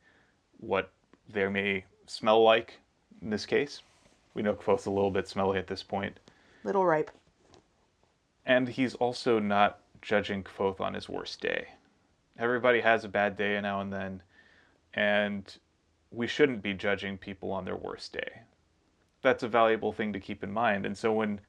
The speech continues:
Speaker 1: Threp says, "Oh, no, that is not how you treat someone," and it's especially not how you treat a woman.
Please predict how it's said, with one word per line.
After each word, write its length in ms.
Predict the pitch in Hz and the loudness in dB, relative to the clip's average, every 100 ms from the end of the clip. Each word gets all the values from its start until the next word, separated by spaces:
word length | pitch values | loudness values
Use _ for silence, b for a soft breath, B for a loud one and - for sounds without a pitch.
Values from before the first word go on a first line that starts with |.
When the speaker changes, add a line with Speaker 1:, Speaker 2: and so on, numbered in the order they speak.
| _ | _
Speaker 1:
Threp 280 | 160 156 156 | 6 6 4
says, 560 | - 135 120 110 - - _ _ - | 4 6 6 2 -8 -18 _ _ 0
"Oh, 300 | 185 90 98 _ _ _ | 0 0 -4 _ _ _
no, 220 | 156 147 | -4 0
that 180 | 107 170 | 6 6
is 380 | 143 98 - - _ - | 6 0 -6 -18 _ -2
not 240 | 117 127 | 4 4
how 100 | 123 | 4
you 160 | 110 104 | 2 2
treat 280 | - 143 143 | -2 -6 -4
someone," 500 | 104 95 - - - _ _ _ _ | -6 -6 -10 -12 -20 _ _ _ _
and 380 | - 113 110 107 - | 0 0 0 -4 -12
it's 140 | 107 | -10
especially 560 | 123 - 160 - 139 123 | -8 6 6 6 2 4
not 220 | 117 110 | 4 4
how 80 | 110 | 0
you 100 | 98 | -4
treat 200 | 104 98 | -4 -4
a 40 | |
woman. 420 | 98 104 - - | -2 -4 -4 -16